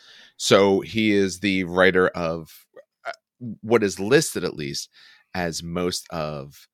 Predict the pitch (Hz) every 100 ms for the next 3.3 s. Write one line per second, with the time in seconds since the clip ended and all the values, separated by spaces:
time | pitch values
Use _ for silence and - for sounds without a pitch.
0 | _ _ _ 82 87 110 143 135 131 -
1 | 101 98 90 92 92 - 90 87 82 85
2 | 76 76 76 - 71 - 67 104 107 131
3 | 107 104 95